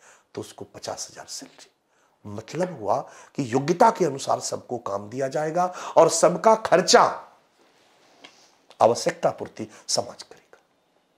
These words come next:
जिसकी जो जरूरत है वो समाज पूरा करेगा। समाजवाद, साम्यवाद।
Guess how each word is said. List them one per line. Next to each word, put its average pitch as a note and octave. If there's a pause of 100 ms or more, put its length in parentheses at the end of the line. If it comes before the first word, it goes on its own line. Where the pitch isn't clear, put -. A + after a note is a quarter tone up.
(220)
जिसकी B2
जो F3+
जरूरत B2+
है - (160)
वो G3
समाज C#3
पूरा -
करेगा। - (4000)
समाजवाद, - (140)
साम्यवाद। -